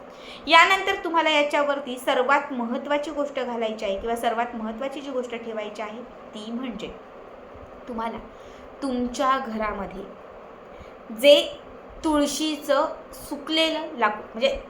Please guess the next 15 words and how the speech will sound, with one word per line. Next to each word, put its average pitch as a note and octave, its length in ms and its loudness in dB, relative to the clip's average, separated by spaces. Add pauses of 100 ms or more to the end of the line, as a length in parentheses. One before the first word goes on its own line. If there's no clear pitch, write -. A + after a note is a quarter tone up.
(220)
ज्याला C4 160 8
आपण D4 180 2 (180)
सुकलेली D4 540 2 (120)
तुळस C4 280 -4
असं B3 200 -6
म्हणतो, - 1040 -12
सुकलेली D4+ 720 0 (100)
तुळस - 280 4 (540)
एक - 540 2
अगदी D4+ 340 4 (180)
कणभर D4+ 440 8
जरी E4 260 4
असेल D#4 320 0
तरीही C#4+ 320 0
चालेल, G#3 360 -6